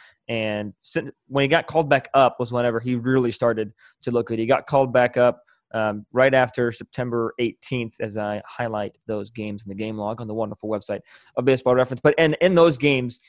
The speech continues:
he hit back up to two eighty-six. He hit three home runs, drove in, uh, eleven, four doubles. He was an extra base hit machine. So Dylan Carlson is one of those guys that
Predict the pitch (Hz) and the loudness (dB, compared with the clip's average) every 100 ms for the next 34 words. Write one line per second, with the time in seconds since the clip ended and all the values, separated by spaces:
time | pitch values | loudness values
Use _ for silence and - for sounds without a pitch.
0 | _ 143 147 156 127 143 143 139 127 151 | _ -2 2 2 4 2 2 -2 0 4
1 | 143 139 127 - 131 127 127 131 - 143 | 6 6 2 0 0 0 -4 -4 -2 -2
2 | 131 131 123 120 120 117 113 - 131 123 | 0 0 0 0 -2 -4 -10 0 0 2
3 | 123 123 117 _ _ _ 120 113 - 120 | 2 0 -4 _ _ _ 0 2 2 2
4 | 120 117 113 113 113 _ _ _ _ 151 | 4 2 0 -6 -10 _ _ _ _ 6
5 | 135 127 123 120 120 131 131 120 - 165 | 6 6 4 4 2 0 -2 -2 0 0
6 | - 139 135 - 135 - 110 - - 135 | 0 2 2 2 -2 -2 -8 -10 -6 -6
7 | 101 - _ _ _ - 123 160 151 143 | -6 -14 _ _ _ -6 0 2 2 2
8 | 143 139 135 120 113 - - 120 139 135 | 2 2 0 -4 -6 -14 -10 -6 -2 -2
9 | 107 127 127 120 107 120 110 | 0 2 2 -2 -2 0 0